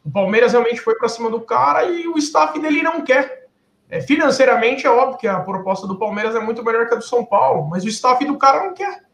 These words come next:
Tem que convencer o staff dele. O, isso aí a gente sempre fala aqui, Aninha. O São Paulo na Argentina,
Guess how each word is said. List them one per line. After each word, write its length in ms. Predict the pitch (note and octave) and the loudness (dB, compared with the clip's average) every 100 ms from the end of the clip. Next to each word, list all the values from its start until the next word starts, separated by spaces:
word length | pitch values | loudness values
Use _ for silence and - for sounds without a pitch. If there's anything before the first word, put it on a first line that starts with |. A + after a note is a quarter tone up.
| _ _ | _ _
Tem 80 | - | -8
que 120 | G3+ | -6
convencer 540 | A3 C4+ C4+ C#4 - B3+ | -2 -2 0 -2 0 2
o 80 | C4+ | 2
staff 460 | C4 A#3+ G#3 - F#3 | 0 2 2 2 -2
dele. 320 | F3+ D#3+ B2+ - _ _ _ _ | -2 -2 -4 -12 _ _ _ _
O, 680 | F#3 G3 G3 F#3+ G3+ A3 A#3 G3+ - _ _ _ _ | -6 -4 -4 -4 -4 -6 -8 -10 -14 _ _ _ _
isso 200 | A#3+ C#4+ | -8 4
aí 80 | C4+ | 6
a 40 | |
gente 140 | C#4 C4+ | 6 2
sempre 280 | C#4 C#4 D4 | -2 0 2
fala 240 | D4 C#4 | 4 4
aqui, 240 | C#4 - G#3+ | 2 0 0
Aninha. 420 | F#3 E3+ D#3 - _ - | 0 -2 -4 -8 _ -6
O 400 | G3+ G#3+ G3+ G3 | -2 -2 -2 0
São 220 | B3 A3+ | 2 2
Paulo 240 | G#3 A#3+ A#3+ | 4 4 6
na 80 | |
Argentina, 760 | G#3+ F#3 F#3+ D#3 A3 C4 F#3 B2+ | 4 2 0 -2 -2 0 -2 -4